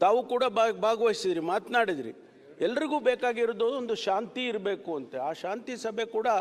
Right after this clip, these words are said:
ಯಶಸ್ವಿಯಾಗಿದೆ ಅಂತೇಳಿ ನಾನು ಅಂದ್ಕೊಳ್ತೇನೆ. ಮಾನ್ಯ ಅಧ್ಯಕ್ಷರೇ,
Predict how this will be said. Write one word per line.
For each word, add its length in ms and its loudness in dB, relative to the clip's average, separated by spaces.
ಯಶಸ್ವಿಯಾಗಿದೆ 760 0
ಅಂತೇಳಿ 400 -2
ನಾನು 240 -2
ಅಂದ್ಕೊಳ್ತೇನೆ. 720 -6
ಮಾನ್ಯ 240 2
ಅಧ್ಯಕ್ಷರೇ, 680 0